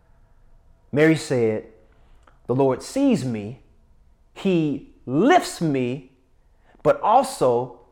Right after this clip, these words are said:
he fills me." Verse fifty-three, "He has filled the hungry with good things, and he sent the rich away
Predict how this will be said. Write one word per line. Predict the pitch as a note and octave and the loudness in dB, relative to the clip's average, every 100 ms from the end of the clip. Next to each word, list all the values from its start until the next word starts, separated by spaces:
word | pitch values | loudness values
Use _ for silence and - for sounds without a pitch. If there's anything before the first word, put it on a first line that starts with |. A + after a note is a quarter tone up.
| _ _ _ | _ _ _
he | G3+ F3+ | -4 -4
fills | - C4+ A#3+ D#3 A2+ | -4 2 4 4 -2
me." | A2 E2+ - _ _ _ _ _ - | -12 -14 -20 _ _ _ _ _ -4
Verse | C3+ | -4
fifty-three, | - C3+ A2+ - C3 E2 - _ _ _ _ _ _ _ _ | -2 -8 -8 -8 -6 -8 -16 _ _ _ _ _ _ _ _
"He | G#3+ G3 | 0 0
has | C3 - | -2 -10
filled | - - G#3+ A3+ A#3 | -18 0 4 6 6
the | A#3 | 4
hungry | F#3 E3 C#3 B2 B2+ C3+ _ _ _ _ _ | 0 -2 -2 -6 -8 -12 _ _ _ _ _
with | B2+ G#2+ G#2 | -4 -2 4
good | F3 - | 4 4
things, | D3+ B2 G#2+ G2+ G#2+ - _ _ _ _ _ _ - | -2 -2 -4 -10 -16 -20 _ _ _ _ _ _ -6
and | D3 | -6
he | C3+ C#3+ | -4 -8
sent | - - B3 B3 - | -8 0 0 0 0
the | C#3+ | 0
rich | D3 B3 - - | 2 2 0 -6
away | B2+ A#2 A2+ A2 A#2 | -4 -2 -4 -4 -8